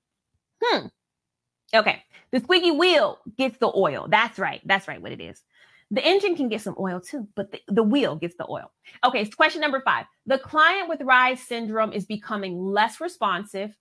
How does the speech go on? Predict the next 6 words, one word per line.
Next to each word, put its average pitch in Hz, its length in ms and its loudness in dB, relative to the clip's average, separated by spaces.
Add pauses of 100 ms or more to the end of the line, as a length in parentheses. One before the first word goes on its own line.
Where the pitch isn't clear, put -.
(180)
hyperventilating, 196 1040 -4 (200)
and 208 180 -4
presenting 196 680 -4
decorticate 254 760 -4
rigidi-, 180 600 -4 (160)
rigidity. 196 560 -2